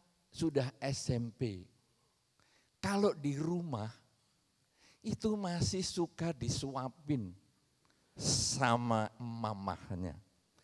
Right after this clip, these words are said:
Jadi anak S M P ini mainan di depan komputer. Ah, datang sendok sama makanan, bleb. Jadi sampai saya lihat keyboardnya, isinya macem-macem.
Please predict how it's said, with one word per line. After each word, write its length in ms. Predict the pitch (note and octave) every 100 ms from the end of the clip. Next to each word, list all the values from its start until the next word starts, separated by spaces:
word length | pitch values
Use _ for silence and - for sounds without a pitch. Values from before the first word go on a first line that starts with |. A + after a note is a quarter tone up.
| - - -
Jadi 320 | F3+ G3 A#3
anak 240 | A3 G3+
S 80 | G#3+
M 160 | G3+ G3
P 160 | G3+
ini 80 | A3+
mainan 320 | G3+ F#3 F#3+
di 80 | D#3
depan 320 | C#3+ C3 D3+
komputer. 480 | D3+ D3 D3+ D3 B2 A2+ A#2 A#2+ A#2 A#2 B2 A#2+ B2+ C3+ D#3+ - - _ -
Ah, 400 | F#3 G#3+ A#3 - _ _ _ _ _ _ - - - -
datang 560 | F#3+ A3 A3 A3 A3 -
sendok 720 | A3+ A3 F#3 G3 G3 - -
sama 400 | - F3+ F3 F3+
makanan, 560 | F3 E3+ E3+ D3+ C#3+ C3 - -
bleb. 240 | E3+ E3+ - _ - _ _ _ _ _ _ _ _ _ - - - - - - - - - - - - -
Jadi 240 | - G3 A3+
sampai 240 | G#3+ G#3+
saya 320 | G#3 A3 A3
lihat 240 | G#3 G#3+ G#3+
keyboardnya, 720 | G#3+ G3 - G#3+ F3 D3+ C3 C#3+ _ _ _ _ _ _ _ _ B3
isinya 480 | B3+ - B3+ C4+
macem-macem. 800 | C#4 C4 C4 C4 B3+ C4 G#3+ C#3+